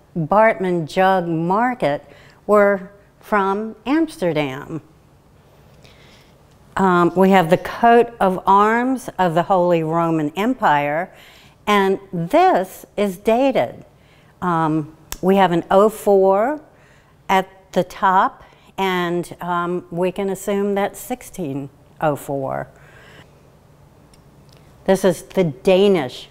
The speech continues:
coat of arms. So there is a wide selection of coats of arms represented here at Jamestown. Each one of these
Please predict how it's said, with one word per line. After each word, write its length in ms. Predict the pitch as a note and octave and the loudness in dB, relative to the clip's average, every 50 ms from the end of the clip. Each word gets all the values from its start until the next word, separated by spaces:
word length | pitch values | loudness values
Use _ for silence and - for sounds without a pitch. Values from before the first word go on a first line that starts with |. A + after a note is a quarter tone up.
| _ _ | _ _
coat 280 | - - E3 D3+ C#3+ C3+ | -10 -4 -2 -2 -2 -2
of 100 | D3 D3+ | -2 -2
arms. 720 | C#3+ C3+ C3 C3+ C3 C3+ C3+ B2+ B2+ B2+ - - - - - - - _ _ _ - _ - _ _ - - - - - - - - - - - - - - - - - - - - - - - - - | -2 -2 -2 -2 -4 -6 -8 -8 -10 -10 -12 -14 -20 -20 -20 -20 -20 _ _ _ -20 _ -20 _ _ -20 -20 -20 -20 -20 -20 -20 -20 -20 -20 -20 -20 -20 -20 -20 -20 -20 -20 -20 -20 -20 -20 -20 -20 -20
So 400 | - - - A#3 A3 G#3 G3+ G3+ | -16 -6 0 2 4 6 6 4
there 240 | F#3 G#3 G#3 G#3+ A3+ | 6 6 6 6 6
is 220 | A#3 A#3 A3+ - | 6 4 4 4
a 80 | G#3 E3+ | 4 4
wide 800 | D#3 E3+ F3 F3 F#3 G3 G#3 A3 A3 A3 A3 G3+ F#3 - - - | 4 6 6 6 6 6 6 6 4 4 2 0 -4 -10 -12 -14
selection 880 | - - - F#3+ D#3 D#3 F3 F3 F#3+ F#3 - - A3+ A3+ A3+ A#3 B3 A3+ - - - - - - - - _ _ _ - - | -8 -2 0 0 0 2 2 2 2 2 0 -2 -2 -2 -2 -2 -6 -8 -12 -18 -20 -20 -20 -20 -20 -20 _ _ _ 0 0
of 160 | G3 - - | 2 2 0
coats 420 | - - A3+ A#3+ C#4+ C#4 - - | -2 2 4 4 4 4 2 2
of 160 | B3 A3 G3+ | 0 2 4
arms 680 | G#3+ G3+ G3 G3+ G3+ G#3 G#3 G#3+ A3 A3+ G#3+ - - - - | 4 4 4 4 2 2 0 0 0 -2 -4 -6 -10 -12 -8
represented 840 | F3 F3+ G3 G3+ G3+ G3+ G#3+ G3+ G3 F3+ - G#3+ G3+ G3+ G#3 G#3 G3+ | -2 2 2 2 2 2 0 0 0 0 -2 -2 -2 0 0 -2 0
here 380 | A3 G#3 G#3 G#3 G3+ G3+ G#3 - | 0 0 0 0 0 0 -2 -2
at 120 | - F#3+ F#3+ F3+ | -4 -4 -4 -2
Jamestown. 960 | G3 G3 G3 G3 G3+ G3+ G3 G3 - - G#3 G3 F#3+ F#3+ F#3+ F#3+ G3 G#3 G#3+ - - - - - - - - - - - - - _ - - - _ _ _ _ - - - | 0 0 0 0 0 -2 -2 -4 -6 -6 -4 -2 -2 -2 -2 -2 -4 -6 -10 -14 -20 -20 -20 -20 -20 -20 -20 -20 -20 -20 -20 -20 _ -20 -20 -20 _ _ _ _ -20 -10 -2
Each 380 | - C4 C#4+ D4 C#4+ - - - | 2 4 4 4 2 0 -4 -2
one 800 | G3 F3+ F#3+ G3 G3 F#3 F3 D#3+ D3+ D3 D3+ C#3+ D3 C#3+ - - | 0 4 4 4 6 6 6 4 4 4 2 0 0 -4 -4 0
of 200 | - F3 E3 D#3 | 2 2 4 4
these 500 | F3 E3+ E3+ E3 E3 E3 E3 D#3 - - | 4 6 6 8 6 6 4 2 -2 -10